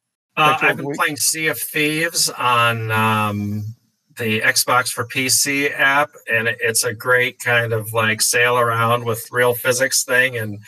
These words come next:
Speaker 1: dig up treasure and fight skeletons game, and I've been having a lot of fun with my friends with that.
Speaker 2: <laughs> Well, there we go. Awesome. Uh, tutorials and updates. I don't even know if this is still a thing, but I noticed that you had a, um, a tutorial set up on YouTube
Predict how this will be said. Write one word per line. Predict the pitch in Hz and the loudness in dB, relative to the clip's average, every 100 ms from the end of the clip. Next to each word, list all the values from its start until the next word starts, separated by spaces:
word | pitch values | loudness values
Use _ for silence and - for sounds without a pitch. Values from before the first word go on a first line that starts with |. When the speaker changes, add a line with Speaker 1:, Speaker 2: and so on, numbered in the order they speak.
| - - | -20 -8
Speaker 1:
dig | - - | -2 0
up | 123 | 0
treasure | - 147 131 120 131 | 0 2 2 2 2
and | 123 | 2
fight | - 123 | 0 0
skeletons | - - - 151 131 | 2 0 -2 -4 -4
game, | - 139 151 151 | 0 0 0 -2
and | 117 113 | -6 -4
I've | 113 117 - | -4 -6 -4
been | 127 | -2
having | 117 120 | 0 0
a | 120 | 2
lot | 120 | 0
of | 117 | 2
fun | 120 | 0
with | 123 135 | 0 -2
my | 123 | -2
friends | 123 127 | -2 -2
with | 113 | -4
that. | - 101 - _ _ - | -4 -4 -6 _ _ -8
Speaker 2:
<laughs> | |
Well, | 180 143 233 | -2 0 2
there | 262 330 | 2 0
we | 240 | 0
go. | 294 277 - _ - | 2 2 0 _ 0
Awesome. | - - - 151 - _ - | 2 2 -2 -6 -10 _ -2
Uh, | 127 110 | 2 2
tutorials | - - 156 190 185 143 | -2 -4 0 2 0 -2
and | 107 | -4
updates. | 143 - 104 - - _ _ _ _ _ _ _ _ | -2 -2 -4 -6 -14 _ _ _ _ _ _ _ _
I | 160 | -2
don't | 196 | 0
even | 220 180 | -2 -4
know | 151 | -4
if | 143 | -4
this | 139 135 | -6 -8
is | |
still | - 139 127 | -4 -2 -2
a | |
thing, | - 127 135 | 0 -2 0
but | 120 | 0
I | |
noticed | 117 120 143 - | 0 -2 -2 -4
that | 117 | -4
you | 127 | -4
had | 127 120 | -2 0
a, | 117 110 107 92 - | 2 2 0 -2 -4
um, | 101 85 73 - _ - | -6 -6 -10 -18 _ -16
a | |
tutorial | - 113 147 175 127 113 | -14 -6 -2 2 2 0
set | - 107 | -2 0
up | 104 - _ - | 0 -2 _ -4
on | 104 101 | -2 -2
YouTube | 113 127 - 107 104 104 | -4 -6 -4 -6 -6 -8